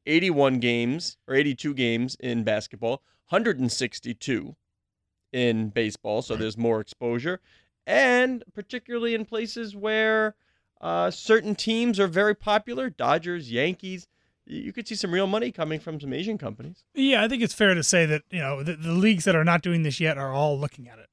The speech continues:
Speaker 3: And, and I wouldn't be shocked if in five years we have patches on N H L jerseys and <laughs> N F L jerseys and baseball jerseys in addition to, to the N B A. You know,
Speaker 1: It's
Speaker 3: the
Speaker 1: amazing in sports marketing, we're so far ahead in the U S than Europe. And then when it comes to things like sports betting and jersey <laughs> branding,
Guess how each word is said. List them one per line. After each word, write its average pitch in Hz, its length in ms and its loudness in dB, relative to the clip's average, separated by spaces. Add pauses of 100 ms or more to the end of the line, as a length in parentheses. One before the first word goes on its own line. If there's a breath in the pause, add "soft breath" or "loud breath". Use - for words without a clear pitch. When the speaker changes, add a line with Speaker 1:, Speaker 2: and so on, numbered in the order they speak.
Speaker 3:
And, 147 120 -18
and 143 200 -8
I 147 100 0
wouldn't 160 280 0
be 151 100 -4
shocked 143 400 0
if 147 160 -12
in 143 460 -4 (120)
five 147 400 -2
years 147 420 -2
we 151 160 -6
have 147 300 -6 (200)
patches 160 420 -4
on 151 240 -6
N 151 100 -4
H 160 180 -2
L 170 120 2
jerseys 175 400 2
and 165 240 0
<laughs> - 0 -
N 175 100 2
F 175 140 -2
L 226 100 2
jerseys 196 420 0
and 170 220 -2
baseball 165 360 -4
jerseys 160 460 -6 (360 soft breath)
in 156 80 -10
addition 156 460 -2
to, 165 520 -4
to 180 140 -8
the 165 120 -2
N 165 120 2
B 165 160 0
A. 165 200 -4 (160)
You 143 120 -16
know, - 80 -4
Speaker 1:
It's 151 80 0
Speaker 3:
the 240 60 8
Speaker 1:
amazing 254 320 4
in 220 100 2
sports 214 260 -2
marketing, 139 500 0
we're 117 120 -2
so 151 280 -2
far 139 280 -4
ahead 123 180 0
in 120 60 -2
the 113 80 0
U 110 180 0
S 110 80 -2
than 113 220 -6
Europe. 113 280 0 (200)
And 139 120 -2
then 151 200 4
when 139 100 2
it 131 80 -2
comes 135 220 -4
to 139 80 -4
things 127 200 -2
like 113 160 -2
sports - 320 -8
betting 202 440 4
and 123 120 2
jersey 190 300 4
<laughs> - 0 -
branding, 190 320 2